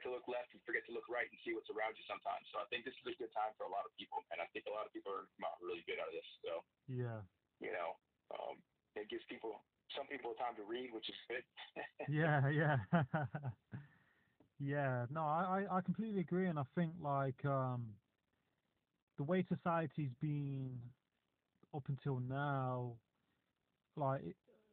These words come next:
Speaker 2: okay, like, technology and things like that have been great, but I think in terms of work, it's almost like we've probably been over, overworking almost. And,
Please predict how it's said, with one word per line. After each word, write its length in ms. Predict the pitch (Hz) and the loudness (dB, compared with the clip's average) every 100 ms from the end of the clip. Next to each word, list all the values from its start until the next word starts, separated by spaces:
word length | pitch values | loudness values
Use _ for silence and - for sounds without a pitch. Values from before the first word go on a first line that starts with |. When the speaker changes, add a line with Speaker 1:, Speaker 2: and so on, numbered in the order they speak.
| - | -4
Speaker 2:
okay, 240 | - 160 | 2 2
like, 300 | 143 139 139 - _ _ _ | 4 2 0 -6 _ _ _
technology 760 | - 160 156 156 135 139 135 131 | -4 0 0 0 2 4 4 2
and 200 | 131 127 | 2 0
things 120 | 156 135 | 0 0
like 140 | 131 | 2
that 160 | 143 131 | 2 0
have 120 | 123 | 0
been 240 | 143 131 123 | 0 0 0
great, 460 | 120 123 143 127 - _ _ _ | -2 0 2 0 -4 _ _ _
but 200 | 143 135 - _ - - - _ 131 | -2 -2 -2 _ -8 -8 -10 _ -4
I 40 | |
think 200 | 170 147 | -2 0
in 80 | 139 | 0
terms 300 | - 165 143 | 2 2 2
of 140 | 131 123 | -2 -2
work, 360 | 147 170 135 139 | 2 2 2 0
it's 140 | 131 | 0
almost 280 | 151 143 123 | 0 0 2
like 220 | 139 135 | 2 2
we've 180 | 139 135 - - | 0 -2 -4 -4
probably 180 | 147 | -2
been 240 | 131 139 131 | 0 0 2
over, 340 | 135 131 135 135 | 0 0 0 0
overworking 680 | 156 147 139 135 131 - 151 143 | 0 0 -2 -2 -2 -6 -10 -8
almost. 480 | 135 135 139 131 - _ _ _ _ _ _ _ _ _ _ _ _ _ _ | -8 -8 -10 -12 -16 _ _ _ _ _ _ _ _ _ _ _ _ _ _
And, 600 | 135 127 127 127 127 127 | 0 2 2 0 0 -2